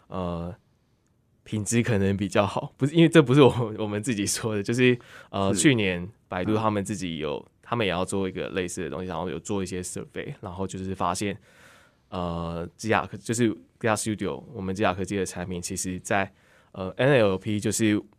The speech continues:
Speaker 1: <clears throat> 语义分析方面，其实是做的算是，呃，比较不错的一个平台这样子，
Speaker 2: 是，是。
Speaker 1: 所以相对来说，
Speaker 2: 就百度认证你们。
Speaker 1: 对，
Speaker 2: 哦。
Speaker 1: 我觉得某个程度上是百度认证。那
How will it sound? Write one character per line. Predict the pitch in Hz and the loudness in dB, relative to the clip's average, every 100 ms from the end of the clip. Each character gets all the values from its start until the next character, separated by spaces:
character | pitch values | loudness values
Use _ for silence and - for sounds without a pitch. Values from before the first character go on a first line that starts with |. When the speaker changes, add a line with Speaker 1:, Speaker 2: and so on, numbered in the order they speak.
| 131 | -2
Speaker 1:
<clears throat> | 135 - - | -2 -6 -8
语 | 117 131 | 0 2
义 | 139 | 4
分 | 127 | 4
析 | 117 113 | 2 0
方 | 110 107 | -2 -2
面， | 104 107 98 | -2 -4 -4
其 | 95 | -4
实 | 110 104 | -4 -2
是 | 117 | -4
做 | 113 117 | 0 -2
的 | 98 92 92 _ _ _ _ | 0 -4 -6 _ _ _ _
算 | - 113 | -2 0
是， | 113 110 - _ _ | 0 -2 -6 _ _
呃， | 104 95 92 92 104 | -8 -6 -6 -8 -10
比 | - | 0
较 | 113 135 | 6 6
不 | 120 | 4
错 | 101 131 107 | -2 -2 -2
的 | 98 95 - - _ _ _ _ | -4 -6 -10 -16 _ _ _ _
一 | 214 | -10
个 | 104 | -10
平 | - 98 | -8 -10
台 | 92 101 | -10 -10
这 | 98 98 | -10 -10
样 | 95 | -6
子， | 110 | -4
Speaker 2:
是， | 101 - | -4 -6
是。 | |
Speaker 1:
所 | 156 143 | -2 2
以 | 131 - _ _ _ _ _ _ | 2 -2 _ _ _ _ _ _
相 | - 131 | 0 6
对 | 123 | 8
来 | 113 | 8
说， | 110 | 8
Speaker 2:
就 | |
百 | 117 | 8
度 | 143 | 8
认 | 160 135 | 8 8
证 | 151 120 | 8 6
你 | 98 | 4
们。 | 85 85 | -4 4
Speaker 1:
对， | 143 117 | 8 10
Speaker 2:
哦。 | 110 | 8
Speaker 1:
我 | |
觉 | 113 | 6
得 | 127 | 6
某 | 113 | 6
个 | 104 | 4
程 | 117 | 4
度 | 117 | 4
上 | 127 123 | 4 4
是 | 120 117 110 | 4 2 0
百 | 101 90 | -2 -4
度 | 85 98 | -4 -2
认 | 95 87 | -2 -4
证。 | 87 82 87 | -6 -6 0
那 | 101 104 | 2 2